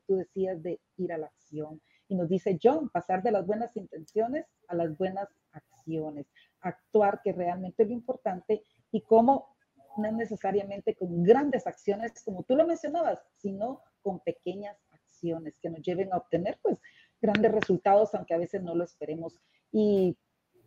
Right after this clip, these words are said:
relacionándolo esto con la empresa, pues, iniciar con, con esto, con hacer que la gente, pues, tenga una mente abierta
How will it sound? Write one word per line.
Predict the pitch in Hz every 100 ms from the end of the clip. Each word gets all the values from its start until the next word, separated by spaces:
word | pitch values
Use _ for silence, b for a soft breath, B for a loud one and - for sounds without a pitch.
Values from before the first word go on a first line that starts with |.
| _ _ -
relacionándolo | 208 202 196 196 185 208 226 226 202
esto | 196 240 233
con | 202 185
la | 175
empresa, | 170 - 226 254 247
pues, | 190 - -
iniciar | 208 180 - 202 214 -
con, | 196 165
con | 185 175
esto, | 170 170 170 156
con | 185 180
hacer | 165 208 208
que | 226
la | 185
gente, | - 214 208 - 202
pues, | 175 -
tenga | 180 190
una | 185
mente | 185 185 - 165
abierta | 180 196 - 233